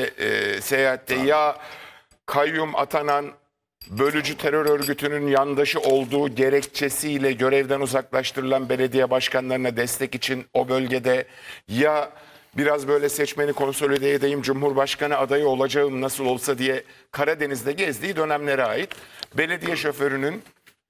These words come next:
Speaker 1: İ E T T şoförünün haberi olmayan bir uygulamayı
Speaker 2: Evet.
Speaker 1: Allah rahmet eylesin, nur içinde yatsın, Kadir Topbaş döneminde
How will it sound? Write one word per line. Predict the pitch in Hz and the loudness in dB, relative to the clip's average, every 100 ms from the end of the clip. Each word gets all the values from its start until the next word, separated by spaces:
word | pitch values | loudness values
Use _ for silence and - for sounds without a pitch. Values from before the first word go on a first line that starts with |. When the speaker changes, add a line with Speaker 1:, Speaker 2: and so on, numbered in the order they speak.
| - | -4
Speaker 1:
İ | 131 | 0
E | 160 | 0
T | 160 147 | 0 -2
T | 151 | -2
şoförünün | 147 143 123 131 131 131 | -2 -2 -2 -2 -2 -4
haberi | 131 131 139 147 | -2 -2 2 2
olmayan | 147 151 147 131 113 107 | 4 2 2 -2 -2 -2
bir | 120 | 0
uygulamayı | 156 151 139 117 104 120 - _ - | 2 4 2 2 0 0 -4 _ -4
Speaker 2:
Evet. | 80 69 | -2 2
Speaker 1:
Allah | 120 156 147 | 2 2 2
rahmet | 147 147 139 | 0 0 -2
eylesin, | 123 113 120 139 | -4 -4 -4 -2
nur | 143 | 0
içinde | - 107 | -2 0
yatsın, | 110 110 - 196 | 0 0 -2 -2
Kadir | 131 127 | -2 -2
Topbaş | - 123 - - - | -2 -2 0 0 0
döneminde | 113 107 95 95 | 0 0 0 0